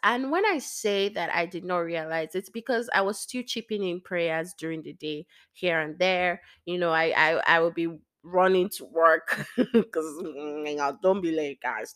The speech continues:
don't be late. But I would be, like, you know, trying to get up early for work or for school or whatnot, and I would just, you know, maybe when I'm walking on the,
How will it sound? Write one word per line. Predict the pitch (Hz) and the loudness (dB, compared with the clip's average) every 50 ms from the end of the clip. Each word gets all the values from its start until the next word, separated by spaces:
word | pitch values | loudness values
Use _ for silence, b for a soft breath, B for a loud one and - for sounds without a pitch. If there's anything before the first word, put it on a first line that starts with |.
| _ - | _ -4
don't | 180 160 143 139 | -2 -2 -2 -4
be | 135 143 | -10 -10
late. | 135 123 139 127 131 - - B B B B B B B B - | -8 -8 -10 -10 -10 -14 -20 B B B B B B B B 4
But | 185 196 202 | 6 6 8
I | - 190 196 | 6 6 6
would | 202 202 190 196 | 6 4 2 2
be, | 202 196 | 0 0
like, | 190 185 175 170 170 - _ _ _ | 2 2 2 0 -2 -6 _ _ _
you | 180 180 190 | -10 -8 -6
know, | 185 170 | -6 -6
trying | 175 - - 214 196 202 202 214 | -6 -4 -2 0 0 0 0 -4
to | - 185 | -8 -6
get | 185 185 175 | -4 -2 -2
up | 175 165 - - | -2 -2 -4 -4
early | - 160 160 165 165 165 170 | -4 -4 -4 -4 -6 -10 -12
for | - - 156 - | -12 -16 -18 -10
work | - 160 170 170 170 165 170 - | -6 -2 0 2 0 0 -2 -4
or | - 160 | -12 -18
for | - _ - 147 147 143 | -18 _ -14 -12 -12 -12
school | - - - _ _ 180 175 175 170 160 151 | -14 -18 -20 _ _ -6 -6 -4 -6 -6 -8
or | 151 | -8
whatnot, | - 170 170 - - - 160 156 147 143 - - B B B B B B - | -6 -4 -4 -4 -4 -6 -8 -8 -8 -10 -12 -18 B B B B B B 2
and | - 170 165 165 160 160 160 160 147 - - | 4 6 6 4 2 2 0 -2 -6 0 2
I | - 160 160 160 165 | 2 4 4 2 0
would | 165 165 165 165 165 160 160 156 - _ - - - - - - _ _ _ _ _ | 0 -2 -4 -4 -4 -4 -4 -6 -8 _ -20 -20 -20 -20 -20 -20 _ _ _ _ _
just, | - 202 196 - - | -4 -4 -4 -2 -4
you | 196 180 | -4 -4
know, | 175 170 165 160 160 156 143 - - | -2 -2 -2 -2 -4 -4 -6 -10 -8
maybe | - 165 180 175 170 170 | -6 -4 -4 -4 -2 -4
when | 170 165 160 | -4 -2 -2
I'm | 151 147 151 | -4 -4 -4
walking | 147 165 - - 156 151 | -6 -8 -8 -10 -12 -10
on | 143 143 147 143 _ | -10 -12 -14 -16 _
the, | 135 | -20